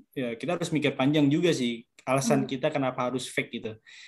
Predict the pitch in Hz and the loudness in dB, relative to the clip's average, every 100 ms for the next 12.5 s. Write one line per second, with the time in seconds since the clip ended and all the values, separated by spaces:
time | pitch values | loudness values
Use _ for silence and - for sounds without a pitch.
0 | - 147 202 208 196 196 170 170 165 156 | -8 6 8 10 6 4 2 4 6 6
1 | 147 147 139 139 143 135 131 127 131 135 | 8 6 6 4 4 2 2 -2 -2 -2
2 | 131 127 127 127 123 143 131 127 151 196 | -2 -2 -2 -4 -6 -8 -6 -2 0 2
3 | 165 143 135 135 131 127 123 123 123 120 | 4 4 4 2 2 0 0 0 0 0
4 | 123 123 120 120 123 113 131 156 185 151 | 0 -2 -4 -8 -8 0 2 4 2 0
5 | 131 214 214 262 - - _ _ _ 151 | 2 4 2 0 -4 -10 _ _ _ 0
6 | 156 151 151 175 190 202 190 147 151 147 | 2 2 2 2 2 2 4 2 2 -2
7 | 143 143 139 139 123 - 196 202 220 180 | 0 -2 -2 -2 -4 2 2 4 4 2
8 | 170 214 202 170 160 190 220 226 180 165 | 2 0 2 4 4 6 6 4 2 0
9 | 170 - - - 311 202 202 180 208 240 | -6 -4 0 4 4 4 0 4 4 4
10 | - - 285 - 233 262 - - 277 170 | -4 -10 -2 2 4 6 6 6 4 0
11 | 165 - _ 196 214 170 170 156 151 143 | -2 -6 _ 6 8 6 -2 -4 -2 -2
12 | 147 190 - - 240 | 0 0 -2 -4 -2